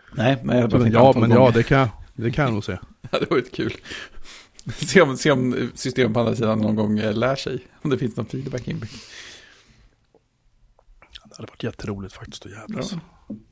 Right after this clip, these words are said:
Speaker 2: Ja, men, så att det, det, det är det jag gjorde. Det var faktiskt också min, min vän Viktor som kom på det först, ska jag säga. Eh,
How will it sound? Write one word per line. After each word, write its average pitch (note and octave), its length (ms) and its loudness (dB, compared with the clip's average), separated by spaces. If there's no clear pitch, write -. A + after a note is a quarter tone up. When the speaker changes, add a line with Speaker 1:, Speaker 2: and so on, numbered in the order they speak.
Speaker 2:
Ja, E3+ 120 6
men, C3+ 300 8
så - 120 4
att C3 100 6
det, D3+ 160 10
det, C3+ 400 8
det C3+ 180 4
är A2 60 4
det A2 60 0
jag G#2 180 2
gjorde. G#2+ 200 0
Det - 20 6
var B2 80 8
faktiskt - 260 2
också A#2 440 4
min, B2 260 10
min A2+ 160 6
vän G#2+ 180 4
Viktor G2+ 280 -6
som G#2 200 -8
kom A2 200 -8
på C3 200 6
det F#2+ 100 -4
först, - 320 -4
ska - 120 -12
jag F2+ 80 -10
säga. G2 160 -8
Eh, G2 60 -8